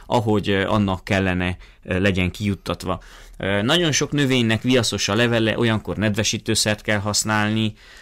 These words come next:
Ö, hogyha egy szisztemikus szert használunk, például amikor nagyon meleg van,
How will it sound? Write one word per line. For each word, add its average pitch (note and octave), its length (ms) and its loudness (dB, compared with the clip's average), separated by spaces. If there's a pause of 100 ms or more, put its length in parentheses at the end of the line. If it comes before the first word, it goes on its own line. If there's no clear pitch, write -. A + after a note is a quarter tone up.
(340)
Ö, F2+ 640 -2 (800)
hogyha B2+ 260 2
egy B2 60 4
szisztemikus D3 560 4
szert C3 260 2
használunk, A2 560 2
például G#2+ 600 4
amikor G#2+ 400 4
nagyon A2 320 6
meleg G2+ 380 4
van, F2 160 -6